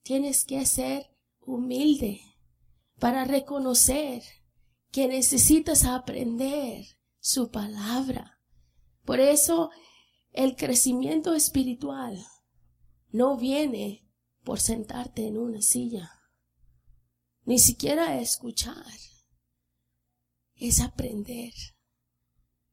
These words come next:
es vivirlo, es caminarlo.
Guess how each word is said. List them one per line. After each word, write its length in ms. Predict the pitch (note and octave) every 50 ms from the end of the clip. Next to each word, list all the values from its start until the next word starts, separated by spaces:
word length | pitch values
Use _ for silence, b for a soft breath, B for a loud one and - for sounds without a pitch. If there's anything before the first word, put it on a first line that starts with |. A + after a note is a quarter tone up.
| _
es 260 | - A3+ A#3 A#3 - -
vivirlo, 640 | - B3+ A3+ G#3 A#3 A#3+ A#3+ B3 B3+ A#3 A3 G3 - - - - _ _ _ _ _ _ _ _ _ _ _ _ _ _ _ _ _ _ _ _ _ _ _ _ _
es 280 | - A3+ A3 A#3+ - -
caminarlo. 840 | - A#3+ A#3+ B3 A#3 A3+ A#3 A#3+ A3+ A3+ - A3+ A3 G3+ F#3 -